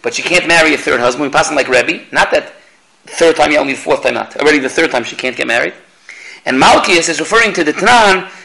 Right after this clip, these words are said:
the Mishnah in Sanhedrin, Daf Pei Aleph, Mishalaka Vishana, or someone that did an Aveir of Chayvi Krisus twice, Bezdin Koinzin Oisa Lekipo, Umachin Oisa Soira Mach Tekresin Ivkas. Them is, them is causing him to die.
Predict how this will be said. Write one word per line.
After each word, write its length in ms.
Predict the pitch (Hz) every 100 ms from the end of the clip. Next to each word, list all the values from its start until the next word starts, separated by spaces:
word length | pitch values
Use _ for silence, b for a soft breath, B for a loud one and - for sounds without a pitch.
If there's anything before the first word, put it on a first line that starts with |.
| B
the 80 | 156
Mishnah 240 | 214 196
in 40 | 180
Sanhedrin, 440 | 160 196 240 214
Daf 160 | 180 175
Pei 100 | 170
Aleph, 640 | 156 147 - - - -
Mishalaka 540 | 156 151 147 175 240 196
Vishana, 460 | 170 165 202 226
or 20 |
someone 280 | 151 185 208
that 100 | 165
did 100 | 185
an 60 | 175
Aveir 320 | 139 180 190
of 80 | -
Chayvi 260 | 151 135
Krisus 420 | - 202 - 143 -
twice, 640 | 160 185 220 - - B B B -
Bezdin 300 | 151 151 151
Koinzin 340 | 175 226 226
Oisa 240 | 208 196 160
Lekipo, 560 | 147 226 220 214 208
Umachin 340 | 147 139 190 196
Oisa 360 | 190 - - -
Soira 200 | 190 185
Mach 120 | 170
Tekresin 520 | - 147 156 175 156
Ivkas. 720 | 127 160 147 127 - - - -
Them 140 | 170
is, 200 | 190 180
them 540 | 170 175 196 180 165
is 100 | 190
causing 260 | - 185 175
him 80 | 165
to 80 | 143
die. 380 | 147 131 -